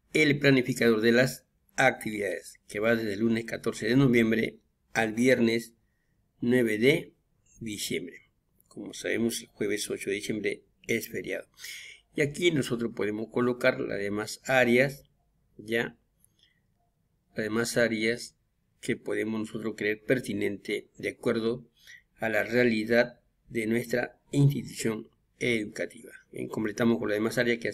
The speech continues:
que están faltando aquí. Y por último tenemos los recursos y materiales que hemos utilizado en la elaboración de esta experiencia de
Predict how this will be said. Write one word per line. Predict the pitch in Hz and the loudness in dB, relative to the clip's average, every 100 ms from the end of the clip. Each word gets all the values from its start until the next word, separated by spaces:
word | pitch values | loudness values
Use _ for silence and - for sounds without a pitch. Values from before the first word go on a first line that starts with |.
| - | -8
que | - 92 | -12 -12
están | 98 101 95 | -10 -12 -8
faltando | 104 104 95 | -6 -4 -4
aquí. | - 131 151 - _ _ _ _ - - - _ _ | -6 -4 -4 -6 _ _ _ _ -20 -20 -20 _ _
Y | 269 202 | -2 0
por | 165 156 | 2 2
último | 151 151 143 | 4 4 4
tenemos | 139 127 127 123 | 4 2 4 4
los | 135 | 2
recursos | 123 - 127 123 113 | 0 -4 -6 -6 -4
y | 113 | -2
materiales | 113 117 110 104 104 | -2 -2 -4 -4 -8
que | - 113 104 110 | -8 -6 -4 -2
hemos | 113 113 | -2 -2
utilizado | 131 135 127 - 117 113 - _ _ _ _ _ - | -4 -2 -2 0 0 0 -4 _ _ _ _ _ 2
en | 139 131 | 4 6
la | 113 | 4
elaboración | 120 123 110 98 - 113 - _ _ - | 2 2 0 -4 -4 -4 -6 _ _ -6
de | 113 | -4
esta | - | -4
experiencia | 104 - 101 101 104 | -6 -6 -6 -6 -6
de | 107 - | -4 -4